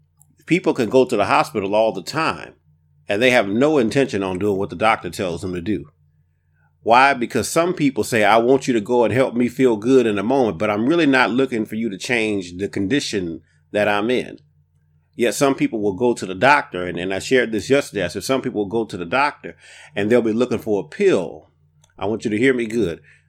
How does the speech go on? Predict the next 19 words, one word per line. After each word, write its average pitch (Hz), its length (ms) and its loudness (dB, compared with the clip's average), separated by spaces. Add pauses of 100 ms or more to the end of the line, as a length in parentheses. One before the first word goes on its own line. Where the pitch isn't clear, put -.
(160)
A - 80 -18
pill 113 480 0
or 87 60 -6
some 127 220 -2
sort 135 240 2
of 107 80 0
medication 135 880 -2 (640)
to 110 120 0
help 143 280 2
them 143 180 4
to 113 120 -4
continue 139 580 2
on 131 280 4
living 113 360 4
the 104 80 0
way 113 200 0
they've 107 260 -2
been 104 220 0
living. 117 400 -2